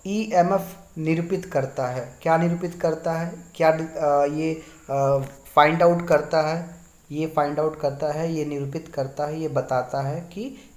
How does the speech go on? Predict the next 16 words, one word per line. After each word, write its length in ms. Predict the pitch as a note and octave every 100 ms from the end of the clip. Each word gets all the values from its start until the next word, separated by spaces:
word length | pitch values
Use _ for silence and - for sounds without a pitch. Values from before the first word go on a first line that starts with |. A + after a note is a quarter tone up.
| -
कित-, 520 | E3 - - - -
कार्य 300 | D#3+ E3 D3+
को 160 | D3 C3+
दर्शाता 580 | C3 - B2 - B2
है, 280 | B2+ D3+ E3+ - -
एनर्जी 440 | D#3+ E3 C#3+ C#3
को, 140 | C3+ B2
work 400 | C3+ E3 E3+ D3+
और 160 | D3+
एनर्जी 360 | D3 C#3 C3+ C#3
को 320 | C#3 G3+ A3 - - _ C3
display 460 | C#3+ C#3 C#3+ C3
करता 360 | C3 A#2 - C3
है, 180 | D3+ -
बताता 440 | - - - -
है। 280 | - -